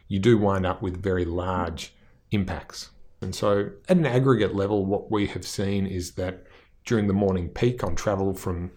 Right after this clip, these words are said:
a range of suburbs into the city, into a C B D in both Sydney and Melbourne, delays, uh, m-, do measure around seventy to eighty percent of wh-, how long they would take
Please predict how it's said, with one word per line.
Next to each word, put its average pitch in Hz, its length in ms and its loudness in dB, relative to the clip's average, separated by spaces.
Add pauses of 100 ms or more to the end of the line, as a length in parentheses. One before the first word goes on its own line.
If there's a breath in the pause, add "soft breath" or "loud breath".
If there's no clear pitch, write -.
(100)
a 92 60 -2
range 101 360 4
of 92 120 0
suburbs 107 480 2
into 107 320 -2
the - 80 -4
city, 170 420 0
into 98 220 -4
a 90 40 -2
C 101 200 0
B 90 200 -2
D 95 320 0
in 95 80 -2
both 92 200 0
Sydney 98 340 0
and 92 140 0
Melbourne, 92 420 0 (680 loud breath)
delays, 117 560 4 (160)
uh, 101 420 0
m-, 104 280 -6
do 110 140 4
measure 107 380 4
around 95 400 0
seventy 101 380 -2
to 95 160 -6
eighty 101 180 0
percent 117 520 -4
of 104 200 -6
wh-, - 260 -4
how 110 180 2
long 98 180 2
they 95 80 0
would 92 220 -2
take - 440 -6